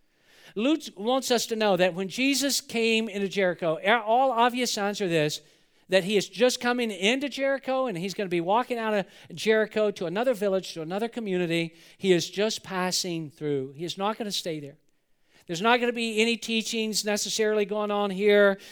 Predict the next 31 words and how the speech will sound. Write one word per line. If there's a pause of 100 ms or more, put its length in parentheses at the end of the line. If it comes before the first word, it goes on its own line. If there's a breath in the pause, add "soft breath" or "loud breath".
(160 loud breath)
Uh,
there's
no
indication
that
he's
gonna
have
an
overnight
stay. (220 loud breath)
He's
not
gonna
visit
anybody's
home. (240 loud breath)
And
the
people
of
that
community,
like
any
other
community, (800)
would
be
quite
disappointed.